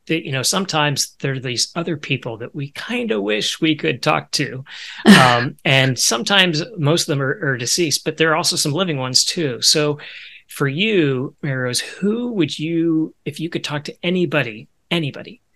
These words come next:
Speaker 1: who would that person be and why would you talk to them?
Speaker 2: Okay. I love this question. And I, I was asked this about a year ago, and it took me a really long time <laughs> to come up with this, 'cause I would say, like, a chef that I cook out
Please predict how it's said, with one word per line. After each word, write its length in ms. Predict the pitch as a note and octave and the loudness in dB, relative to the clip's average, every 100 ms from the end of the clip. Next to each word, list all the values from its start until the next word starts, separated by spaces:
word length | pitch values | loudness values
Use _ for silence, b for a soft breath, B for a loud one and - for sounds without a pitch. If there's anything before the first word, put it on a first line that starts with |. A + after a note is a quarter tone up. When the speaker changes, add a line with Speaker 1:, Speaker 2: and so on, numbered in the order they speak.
| b b _ | b b _
Speaker 1:
who 480 | - - F3+ F#3 F#3 | -8 4 6 6 4
would 180 | D#3+ D3 | 2 2
that 220 | C#3 - | -2 -4
person 480 | - D3+ - B2 G#2+ | -2 0 0 -4 -6
be 360 | B2+ B2 A#2+ | -6 -4 -6
and 100 | A2 | -8
why 220 | A2 A#2 | -6 -6
would 160 | A#2 A2+ | -8 -10
you 60 | C3+ | -10
talk 300 | - C3 - | -10 -12 -14
to 100 | - | -16
them? 220 | G#3+ - _ _ _ _ | -18 -20 _ _ _ _
Speaker 2:
Okay. 400 | G3+ G3 F3 C#3+ - | -4 -2 -4 -4 -2
I 60 | |
love 220 | G3+ G#3+ | 0 2
this 180 | A3 A3+ | 2 0
question. 480 | - F#3+ - E3+ E3 | 0 -2 -2 -2 -2
And 160 | - D#3+ | -2 -4
I, 280 | D#3 D#3+ E3 B B B B B _ - | -4 -6 -8 B B B B B _ -4
I 140 | F#3 | 0
was 140 | F#3 F#3 | 0 0
asked 260 | F#3 - | -2 -2
this 300 | G3+ F#3+ - - | -4 -2 -6 -6
about 220 | F#3+ F3 | -2 0
a 40 | E3 | 2
year 240 | E3+ E3+ | 2 2
ago, 240 | E3+ D#3+ D#3 | 2 2 0
and 100 | D#3 | -2
it 100 | - | -4
took 160 | F#3+ | -4
me 100 | F3 | -2
a 60 | E3 | -2
really 300 | E3 E3+ E3+ | 0 -2 0
long 240 | D#3+ E3 | 0 0
time 440 | - F3 D#3+ D#3 F3 | 0 -2 -2 -2 -6
<laughs> 60 | - | -2
to 120 | B3+ | 0
come 200 | - - | 2 4
up 180 | A#3 A3+ | 4 4
with 220 | C#4 C#4+ | 2 0
this, 240 | G#3 A#3+ - | -2 -2 -2
'cause 180 | A#3 F#3 | -2 0
I 80 | |
would 180 | F#3 F3+ | 0 -2
say, 160 | - F3+ | 0 0
like, 220 | F3 E3 | 0 -4
a 60 | E3+ | -4
chef 440 | - E3+ D#3 - - | -2 -2 -2 -4 -8
that 140 | F3 | -4
I 80 | F3 | -4
cook 240 | E3 F3+ - | -2 -4 -2
out 140 | E3 | -2